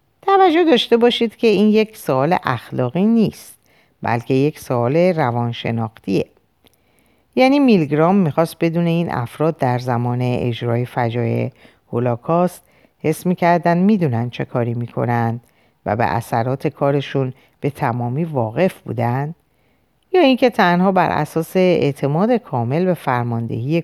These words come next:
کل و اینکه فرماندهی کل به همه چیز فکر کرده و درست و غلط رو می‌شناسه، اون رو ام-، اعمال و انجام می‌دن و مسئولیت نتایج رو هم بر عهده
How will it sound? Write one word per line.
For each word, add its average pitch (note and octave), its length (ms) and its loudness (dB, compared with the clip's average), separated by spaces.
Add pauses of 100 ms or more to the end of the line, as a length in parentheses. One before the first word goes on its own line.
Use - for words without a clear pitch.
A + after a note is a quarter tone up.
(120)
کل D#3+ 320 0 (540)
و G#2 40 -2
اینکه A2+ 300 -2
فرماندهی A2+ 840 -2
کل D3 280 -2
به C3 120 -2
همه A#2 380 -2
چیز - 360 -8 (400)
فکر G#3 340 0
کرده A2+ 360 -2
و G#2 240 -8 (400)
درست B2 420 -4
و G#2+ 60 -2
غلط C3 460 -2
رو A2+ 160 -6
می‌شناسه، D3 760 -2 (380)
اون C#3 240 -4
رو B2 140 -2
ام-، A#2 640 -4 (460)
اعمال C3 520 -2
و B2+ 180 -2
انجام A#2+ 440 -4
می‌دن A#2 420 -6 (800)
و G3 80 2
مسئولیت D#3+ 760 0
نتایج C#3+ 680 0
رو E3+ 140 0
هم E3+ 200 0
بر B2+ 180 -2
عهده D3 580 0